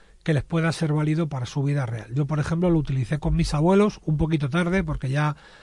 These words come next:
tenían Alzheimer ya de una manera, eh, avanzada,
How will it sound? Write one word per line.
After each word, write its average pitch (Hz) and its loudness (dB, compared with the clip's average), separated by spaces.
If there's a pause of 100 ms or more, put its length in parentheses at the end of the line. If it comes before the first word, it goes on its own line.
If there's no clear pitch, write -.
(220)
tenían 151 2
Alzheimer 156 0
ya 143 0
de 143 -2
una 139 0
manera, 143 0 (560)
eh, 131 0
avanzada, 127 0